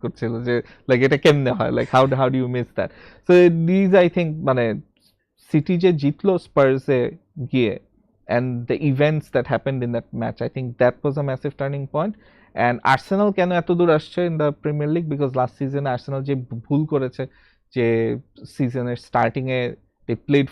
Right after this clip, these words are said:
full tilt, পরে ইনজুরির কারণে কামব্যাক করতে পারেনি। এই সিজনে কিন্তু they started off slow and লাস্টে এসে বিল্ডটা করেছে। So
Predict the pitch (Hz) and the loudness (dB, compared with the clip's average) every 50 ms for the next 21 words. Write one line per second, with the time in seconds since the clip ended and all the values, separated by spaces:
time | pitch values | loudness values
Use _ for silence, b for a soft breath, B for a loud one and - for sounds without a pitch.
0 | - - 143 131 127 120 - 131 123 120 120 - _ _ 135 123 127 135 135 131 | -6 -4 -2 -2 -2 -2 -2 -2 -2 -2 -4 -8 _ _ -2 -2 -2 -2 -4 -4
1 | 123 131 127 127 131 123 123 - 123 120 120 123 123 120 120 b b b b b | -6 -4 -4 -4 -4 -4 -2 -4 -4 -4 -4 -4 -6 -6 -8 b b b b b
2 | - 127 131 131 127 123 - - 135 117 - 123 120 127 151 180 180 151 139 131 | -2 -2 0 2 0 -2 -2 -4 -6 -4 -4 -4 -4 -4 -4 -4 -4 -4 -6 -8
3 | - - 139 127 127 127 123 - 135 127 135 127 120 117 - - - 135 131 135 | -8 -8 -8 -6 -6 -8 -8 -8 -8 -6 -6 -4 -4 -6 -6 -4 -2 -2 0 0
4 | 139 139 139 135 - - - - 131 131 180 b b b b b - 131 127 120 | 0 0 -2 -2 -6 -10 -8 -4 -2 -2 -2 b b b b b -6 -4 -2 2
5 | 120 135 139 - - - 151 135 - 156 135 127 120 117 120 - 113 - - 120 | 4 4 2 2 0 -4 -6 -4 -2 -4 -2 -2 -2 -4 -4 -6 -8 -8 -6 -8
6 | 113 117 - - 113 - 127 123 117 | -8 -10 -10 -14 -10 -8 -6 -6 -6